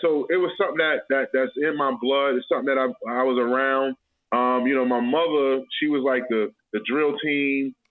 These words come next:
uh, coach where we participate in all the, you know, all the parades, which we do that still. Um, you know, my grandfather would send kids to, you know, camp, overnight camp, provided with, uh, you know, social service, which we do that still. Um, so it's,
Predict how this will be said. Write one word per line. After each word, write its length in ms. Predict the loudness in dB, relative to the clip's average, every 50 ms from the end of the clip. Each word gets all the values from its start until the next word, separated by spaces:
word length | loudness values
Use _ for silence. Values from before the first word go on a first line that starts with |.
| -2
uh, 120 | -2 -2 0 0 0
coach 280 | 0 2 2 2 0 -2 0
where 160 | 0 2 2
we 320 | 2 2 2 0 0 -2 -4 -4
participate 640 | -2 -2 -2 -2 -2 -2 -2 -2 -2 0 0 0 2
in 100 | 2 2
all 380 | 2 2 2 2 2 2 2
the, 60 | 0 -2 -4 _ _ _ -2
you 80 | 0
know, 120 | 0 2 2
all 280 | 2 2 2 2 2
the 60 | 0 0
parades, 560 | 0 2 2 2 2 2 2 2 0 0 0 0
which 140 | -2 -2 0 0
we 120 | -2 0
do 160 | 2 0 2
that 200 | 2 2 2 0 -2 -4 -2
still. 360 | 0 2 2 2 0 -2 -4 _ _ -20 -20 _ -4
Um, 340 | 0 0 2 2 2 2 2
you 80 | 2 2
know, 120 | 2 2
my 140 | 0 0 -2 0
grandfather 420 | 0 0 0 0 0 0 0 2
would 140 | 0 0 -4 -4 -4 -2
send 200 | -2 -2 -2 -4 _ _ _ _ -4 -2
kids 220 | 0 0 0 -2 -2 0 0
to, 200 | 0 0 0 -2 -6 _ _ _ -4
you 80 | -2 0
know, 160 | 0 -2 -2 -4 -4
camp, 240 | -2 -2 -2 -2 -2 0
overnight 440 | 0 0 0 0 -2 0 -2 -2 -4 -6 -4 -2
camp, 320 | -2 0 0 0 -2 -4 -6 _ _ _ _ -6
provided 400 | -4 -2 0 0 0 0 0 0
with, 180 | 0 0 -2 0 0
uh, 280 | 0 2 2 2 0 0
you 100 | 0 0
know, 100 | -2 -2 -2 -2
social 220 | -2 -2 -2 -4 -2 -2
service, 240 | 0 0 0 -2 -2 -4
which 120 | -6 -4 -4
we 120 | -4 -4 -4 -2
do 120 | -2 0
that 180 | 0 0 0 -2 -4 -6
still. 360 | -4 0 0 2 2 0 -2 -4 _ _ _ _ _ _ _ -4
Um, 240 | -2 0 0 0 0 0
so 240 | 0 2 2 2 2
it's, 160 | 0 0 -2